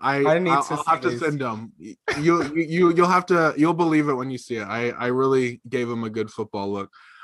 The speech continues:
Speaker 1: But no, I was about to go to the football game, and I remember my mom was like, um, "Hey, I don't, I don't care if it's gay or straight porn,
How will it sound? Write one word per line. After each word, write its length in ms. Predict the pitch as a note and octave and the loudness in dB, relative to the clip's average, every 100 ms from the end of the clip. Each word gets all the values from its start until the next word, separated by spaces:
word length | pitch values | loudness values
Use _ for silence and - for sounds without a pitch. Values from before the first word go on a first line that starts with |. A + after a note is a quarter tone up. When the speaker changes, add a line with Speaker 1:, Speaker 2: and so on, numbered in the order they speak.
| - | -12
Speaker 1:
But 360 | B2+ D#3+ D3 - - _ | 2 4 4 -2 -20 _
no, 220 | C3+ E3 F3 | 0 4 4
I 180 | D3+ | 4
was 160 | D#3+ D3+ | 4 2
about 300 | D3 D3 E3 | 2 0 0
to 80 | F#3 | 0
go 180 | F3+ F3+ | 0 0
to 60 | |
the 80 | E3+ | -2
football 460 | - F#3+ E3 E3+ D3+ | -4 -4 -2 -4 -2
game, 460 | C#3 C3+ C3 C3+ - | -4 -6 -8 -10 -12
and 120 | B2 | -8
I 60 | |
remember 300 | B2 B2+ C#3 | -6 -6 -4
my 140 | B2 A2+ | -6 -4
mom 280 | A#2 B2+ B2+ | -4 -4 -4
was 160 | A#2 | -6
like, 240 | A#2+ A2+ A2+ _ _ _ _ _ - | -6 -6 -8 _ _ _ _ _ -4
um, 320 | C3+ A#2 A2+ - - _ _ _ _ | -2 -4 -8 -16 -20 _ _ _ _
"Hey, 360 | C3 D3 A#2 G#2 _ _ _ _ _ _ _ _ _ _ | -4 -2 -2 -6 _ _ _ _ _ _ _ _ _ _
I 140 | B2+ D#3 | -2 0
don't, 160 | F3 - _ _ | -2 -8 _ _
I 140 | C#3 | 2
don't 180 | E3 D#3+ | 2 0
care 440 | - D3+ D3+ D#3+ D#3 _ _ _ - | -2 0 0 -2 -8 _ _ _ -10
if 200 | B2+ A#2+ | -8 -8
it's 180 | A2 | -10
gay 540 | A2+ B2+ C3+ D3+ D#3 D#3+ - | -6 -4 0 0 -2 -6 -6
or 180 | A2 | -6
straight 560 | A#2 - C#3+ C#3 C#3+ - | -6 -6 -2 0 -2 -4
porn, 380 | D3 C#3+ C#3+ | -6 -4 -4